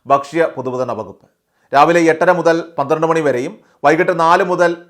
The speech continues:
ഏഴ് മണി വരെയും റേഷൻ കടകൾ തുറന്ന് പ്രവർത്തിക്കുന്നതായിരിക്കും. അരമണിക്കൂർ പ്രവർത്തന സമയം ഇതോടെ കുറയും. നിലവിൽ രാവിലെ എട്ട് മുതൽ പന്ത്രണ്ട് മണി വരെയും അതോടൊപ്പം നാല് മുതൽ ഏഴ് വരെയുമായിരുന്നു പ്രവർത്തന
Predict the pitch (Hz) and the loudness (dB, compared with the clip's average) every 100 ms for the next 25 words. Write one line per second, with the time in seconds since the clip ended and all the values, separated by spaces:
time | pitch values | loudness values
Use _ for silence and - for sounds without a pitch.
0 | 147 170 190 185 156 127 131 - _ _ | -4 -2 -2 -2 -2 -2 -6 -14 _ _
1 | 139 156 175 156 156 156 156 143 151 156 | -2 -2 0 0 2 2 -2 -4 -4 -2
2 | 143 135 135 123 113 92 - 135 165 165 | -4 -6 -8 -10 -10 -12 -2 2 4 2
3 | 160 165 170 151 147 165 165 156 160 143 | 0 -2 -2 -2 -2 -4 -2 -2 -4 -2
4 | 147 147 147 127 120 185 247 _ _ _ | 0 0 -2 -6 -6 -10 -16 _ _ _
5 | 139 156 196 233 151 156 175 180 165 160 | 0 2 2 2 4 4 4 2 0 0
6 | 175 170 170 - _ 143 147 165 175 170 | -2 -2 -2 -6 _ -2 -2 0 -2 0
7 | 143 127 170 - _ _ 139 170 170 165 | -2 -2 -6 -12 _ _ 2 2 2 2
8 | 160 185 180 180 180 156 180 180 160 160 | 2 2 2 0 0 0 0 2 2 2
9 | 147 139 139 143 139 131 147 | 2 0 0 -4 -6 -6 -4